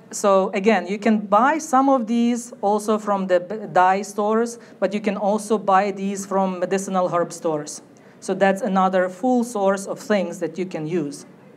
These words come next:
if you don't have a dye store, uh, available to you. Um, and I like these guys, but they're a little bit more finicky in many ways, but at the same time, they are as close to real deal. And also, you can harvest things, dry them yourselves, right?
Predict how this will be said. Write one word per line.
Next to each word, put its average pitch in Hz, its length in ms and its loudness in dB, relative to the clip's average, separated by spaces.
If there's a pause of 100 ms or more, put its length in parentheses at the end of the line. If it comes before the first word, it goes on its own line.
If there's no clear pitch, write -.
(920)
if 180 220 -2
you 170 460 -2 (120)
don't 170 220 -2
have 170 260 -6
a 160 40 -4
dye 151 320 -2
store, 147 440 -8 (540)
uh, 156 240 -8
available 156 540 -2
to - 160 -14
you. 117 160 -12 (1300)
Um, 151 580 -8 (380)
and 202 140 4
I 233 100 4
like 226 300 2
these 226 220 -2
guys, 226 340 0
but 220 180 -2
they're 262 200 6
a 269 80 0
little 247 180 2
bit 226 160 0
more 214 220 0
finicky 196 540 -4
in 180 280 -8
many 175 220 -4
ways, 175 360 -2
but 185 100 -2
at 180 40 2
the 185 120 -2
same 214 280 0
time, 208 300 -2
they 190 180 -2
are 175 320 0
as 185 140 -6
close 190 340 -2
to 190 80 -4
real 185 220 0
deal. 170 180 -2
And 214 100 0
also, 269 280 2
you 220 140 4
can 190 320 -6
harvest 208 460 0
things, 208 240 -2
dry 170 320 2
them 185 160 -4
yourselves, 180 680 0
right? 175 260 -4